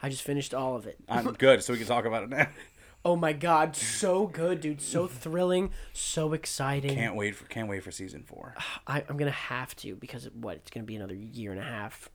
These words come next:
Speaker 1: right? Um, but dude,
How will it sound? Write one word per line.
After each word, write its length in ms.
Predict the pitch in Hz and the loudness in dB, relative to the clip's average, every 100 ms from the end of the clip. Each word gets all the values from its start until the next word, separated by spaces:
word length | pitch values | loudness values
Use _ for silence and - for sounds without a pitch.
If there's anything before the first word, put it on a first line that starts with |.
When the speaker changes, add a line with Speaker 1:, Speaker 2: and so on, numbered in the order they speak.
| _ _ - | _ _ -10
Speaker 1:
right? 240 | 107 107 - _ - - - - | -8 -8 -12 _ -20 -20 -20 -18
Um, 440 | 104 95 71 52 - - - _ 143 | -12 -10 -10 -12 -18 -20 -20 _ -6
but 280 | 147 143 | -4 -4
dude, 420 | - 196 202 202 | -4 0 0 0